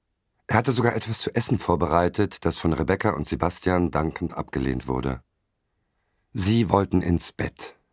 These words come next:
da der morgige Tag viele Anstrengungen mit sich bringen würde. Doch von Schlaf konnte zunächst einmal keine Rede sein. Es rumorte in Sebastian. Das Verhältnis von Nick und Vittorio machte ihm Bauchschmerzen.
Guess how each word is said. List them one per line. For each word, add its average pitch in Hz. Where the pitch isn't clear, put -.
da 76
der 73
morgige 82
Tag 92
viele 101
Anstrengungen 71
mit 69
sich -
bringen 73
würde. 64
Doch 113
von 117
Schlaf 131
konnte 113
zunächst 98
einmal 101
keine 95
Rede 78
sein. 67
Es -
rumorte 87
in 64
Sebastian. 65
Das -
Verhältnis 127
von 90
Nick 139
und 110
Vittorio 110
machte 82
ihm 107
Bauchschmerzen. 80